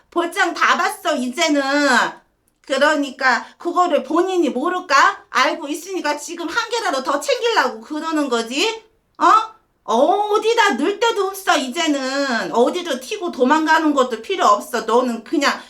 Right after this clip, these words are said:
그대로 살 생각은 눈곱만큼 하지 말아요.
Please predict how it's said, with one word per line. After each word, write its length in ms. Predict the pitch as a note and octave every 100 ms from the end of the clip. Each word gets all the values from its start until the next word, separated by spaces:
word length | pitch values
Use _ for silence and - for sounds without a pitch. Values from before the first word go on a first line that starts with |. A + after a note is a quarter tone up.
| _
그대로 520 | - C4 D4 E4+ B3 - B5+ B5+ B5+ B5+ B5+ B5+ B5+ B5+ B5+ - _ _ _ _ _ _ _ _ _ _ _ _ _ _ _ _ _
살 200 | - B4 C5
생각은 480 | B4+ B4 A#4 G#4+ E4+
눈곱만큼 760 | F4+ G#4+ - B4+ B4 B4+ A#4+ -
하지 360 | G#4 A#4 A4
말아요. 760 | C#4+ C#4 G#4 G#4+ F4+ G#4+ - -